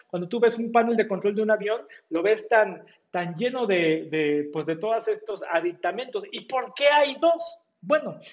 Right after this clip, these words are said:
resulta que se descubrió, por esto que estoy diciendo del sesgo negativo del cerebro, que si el piloto, por ejemplo, eh, va en un avión y sucede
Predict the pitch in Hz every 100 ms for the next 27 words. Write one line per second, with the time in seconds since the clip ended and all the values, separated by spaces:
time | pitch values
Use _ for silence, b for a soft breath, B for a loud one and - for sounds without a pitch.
0 | B - 175 208 208 - 339 349 - 269
1 | 277 233 247 247 233 - 254 240 262 -
2 | 151 147 190 160 160 160 170 160 156 139
3 | 156 139 151 143 147 147 156 160 202 156
4 | 143 - _ _ _ _ _ _ _ B
5 | B B B B B B _ - 240 214
6 | 226 - - - _ _ - - 220 220
7 | 220 - 233 285 392 - 277 - 214 202
8 | 269 302 - 170 160 160 - - _ _
9 | _ _ _ 165 151 147 147 147 147 -
10 | _ - 147 175 190 208 190 185 190 165
11 | - - _ 185 160 180 185 - - 330
12 | 302 180 185 220